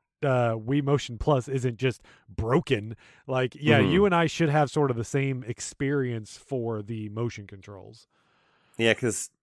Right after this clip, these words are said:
Speaker 2: 'cause it, uh, after playing through all of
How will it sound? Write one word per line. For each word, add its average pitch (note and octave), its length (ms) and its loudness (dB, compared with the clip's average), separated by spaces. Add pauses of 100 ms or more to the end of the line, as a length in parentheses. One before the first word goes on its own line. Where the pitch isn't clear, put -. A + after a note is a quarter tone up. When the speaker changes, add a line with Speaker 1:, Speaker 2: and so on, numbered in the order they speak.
(200)
Speaker 2:
'cause A2+ 380 0
it, A2+ 440 -4
uh, F2+ 520 0 (340)
after C3 320 2
playing A#2+ 360 0
through G#2 280 -4
all F2+ 360 0
of D#2 160 -4